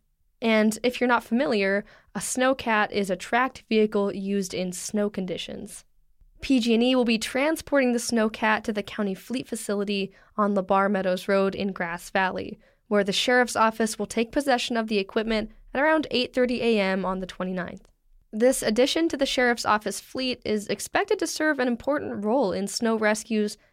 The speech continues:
and other search and rescue missions that require this kind of specialized equipment. Joe Wilson, the regional vice president for P G and E's North Valley and Sierra region,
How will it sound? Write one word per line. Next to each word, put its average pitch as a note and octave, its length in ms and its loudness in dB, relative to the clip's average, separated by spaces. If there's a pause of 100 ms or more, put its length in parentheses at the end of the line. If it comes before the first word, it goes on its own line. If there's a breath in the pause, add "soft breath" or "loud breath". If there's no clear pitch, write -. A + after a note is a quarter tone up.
(160)
and A3 320 2
other C#4+ 260 4
search B3 300 0
and A#3+ 100 0
rescue A3 340 2
missions G#3 500 0
that F#3 120 -2
require F#3+ 400 2
this F#3 240 -2
kind F#3 300 -4
of F3+ 100 -6
specialized F#3 760 -2
equipment. - 520 -4 (540)
Joe C#4+ 180 4
Wilson, A#3+ 640 2
the G3+ 140 -2
regional B3+ 340 0
vice G#3+ 260 2
president G#3+ 420 -2
for G#3 100 -2
P G#3+ 220 -4
G G#3 120 -2
and G3+ 80 2
E's G3 220 0
North A3+ 360 -2
Valley G#3 420 2
and G3 140 -2
Sierra G#3 420 0
region, F#3+ 440 -2